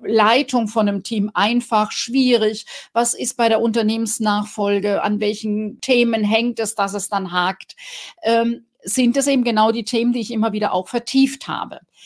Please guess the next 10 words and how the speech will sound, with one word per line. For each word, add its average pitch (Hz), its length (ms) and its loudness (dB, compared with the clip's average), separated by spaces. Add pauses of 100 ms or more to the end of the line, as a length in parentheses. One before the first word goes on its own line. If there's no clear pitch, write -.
(460)
Das 208 240 -2
bringt 269 440 4
jetzt 339 300 0
nicht 359 340 2
unbedingt, 285 760 2
letztlich 233 520 -2
verkauft 190 640 -2
auch 214 380 2
Kompetenz, 254 880 0
klar, 175 480 -4